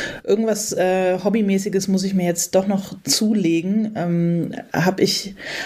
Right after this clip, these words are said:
ange-, also eigentlich wollte ich tatsächlich anfangen zu stricken.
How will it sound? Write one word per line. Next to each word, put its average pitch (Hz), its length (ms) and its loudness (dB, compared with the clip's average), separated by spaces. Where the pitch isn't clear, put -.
ange-, 214 340 2
also 202 160 2
eigentlich 247 300 0
wollte 247 160 4
ich 247 40 -6
tatsächlich 233 520 0
anfangen 220 340 2
zu 226 100 0
stricken. 233 460 0